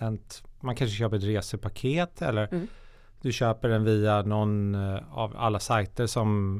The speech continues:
Speaker 1: eh, liksom kollar på flygresor. Det känns som det är ganska många inblandade i ett enda köp.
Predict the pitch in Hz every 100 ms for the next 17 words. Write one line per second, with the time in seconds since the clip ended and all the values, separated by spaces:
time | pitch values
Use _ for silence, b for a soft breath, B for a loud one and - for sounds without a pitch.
0 | 143 170 165 120 - - 123 - 110 123
1 | 107 107 117 135 b b b - - -
2 | 135 117 104 147 170 - 107 117 131 147
3 | 160 147 151 147 151 139 151 160 165 147
4 | 143 147 143 127 156 196 175 135 117 117
5 | - 117 - 127 120 117 - 170 - 107
6 | -